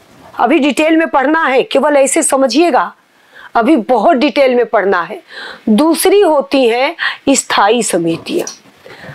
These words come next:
आज डिटेल में इसमें से कई समितियां पढ़ेंगे, इसका मतलब ये नहीं कि केवल ऐसे एक सतही तौर पर देख लिया और चल दिए, बहुत important है। स्थायी समितियां,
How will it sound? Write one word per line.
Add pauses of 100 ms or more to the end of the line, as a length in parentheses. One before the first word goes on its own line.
(220)
आज
डिटेल
में
इसमें
से
कई
समितियां
पढ़ेंगे, (340)
इसका
मतलब
ये
नहीं
कि
केवल
ऐसे
एक
सतही
तौर
पर
देख
लिया
और
चल
दिए, (500)
बहुत
important
है।
स्थायी
समितियां,